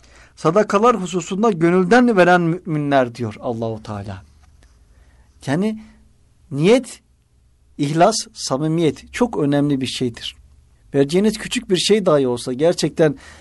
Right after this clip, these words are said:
sırf Allah'ı razı etmek için veya Allah'ı hoşnut etmek için bunu yapıyorsak onun karşılığını Rabbimiz bize verecektir. Biz o karşılığı bilmiyoruz. Yani onun karşılığı bire bir olabilir, bire yüz olabilir, bire o,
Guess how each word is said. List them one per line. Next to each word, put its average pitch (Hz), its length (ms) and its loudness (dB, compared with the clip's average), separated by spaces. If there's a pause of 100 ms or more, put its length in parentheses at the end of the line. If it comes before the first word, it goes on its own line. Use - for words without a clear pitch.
(560)
sırf - 420 -4
Allah'ı 151 480 0
razı 139 340 2
etmek 147 580 -2
için - 340 -10 (300)
veya 180 180 6
Allah'ı 175 480 2
hoşnut 170 640 -4
etmek 156 440 -4
için 120 260 -6
bunu 123 140 -4
yapıyorsak 196 720 -2 (840)
onun 208 240 0
karşılığını 185 880 0 (380)
Rabbimiz 185 500 0
bize 180 220 4
verecektir. 190 580 4
Biz 180 120 0
o 226 100 6
karşılığı 214 560 4
bilmiyoruz. 247 640 4 (2500)
Yani 175 200 8
onun 202 200 6
karşılığı 214 500 6
bire 180 240 6
bir 202 80 4
olabilir, 208 520 6
bire 170 160 6
yüz 190 220 4
olabilir, 214 460 4
bire 196 280 6
o, 208 260 2